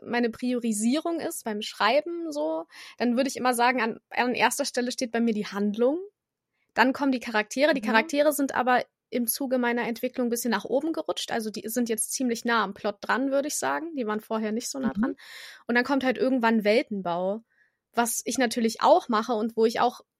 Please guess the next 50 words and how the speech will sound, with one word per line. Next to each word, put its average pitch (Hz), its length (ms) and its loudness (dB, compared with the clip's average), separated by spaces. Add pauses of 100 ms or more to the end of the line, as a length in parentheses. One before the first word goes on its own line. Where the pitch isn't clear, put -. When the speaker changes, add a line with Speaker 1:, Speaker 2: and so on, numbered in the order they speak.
(300)
Speaker 1:
jetzt 254 420 -2
immer 254 180 2
mehr 240 160 4
gelernt 233 360 0
habe, 233 200 2
ey, 254 200 2
je 233 160 -4
interessanter 240 560 -2
du 233 100 -2
die 214 140 -2
Welt 233 220 0
gestaltest, 247 460 -2
davon 226 220 0
profitiert 233 460 -4
auch - 100 -4
die 202 140 -10
Geschichte 302 500 -4
so. 294 220 -4 (560)
Ähm, 220 480 0
das 226 160 -10
heißt, 220 340 -2
das 220 140 -6
ist 214 100 -4
auch 233 140 0
eine 269 120 -2
Sache, 240 320 -4
wo 214 260 -4 (380)
irgendwie 269 400 2
bei 226 220 4
allem, 254 460 4
äh, - 320 -2
inzwischen 247 380 -2
merke 247 220 2
ich - 80 -6
so, 240 120 2
ja, 240 180 4
aber 240 160 2
wenn 254 100 0
man 262 100 0
da 247 100 2
mehr 247 220 4
macht, 254 220 -2
ist - 140 -6
der 226 100 -2
Rest 247 180 -6
auch - 180 -4 (100)
cool. 226 180 -2 (400)
Aber 240 220 2
trotzdem 247 520 -2
ist, 247 160 2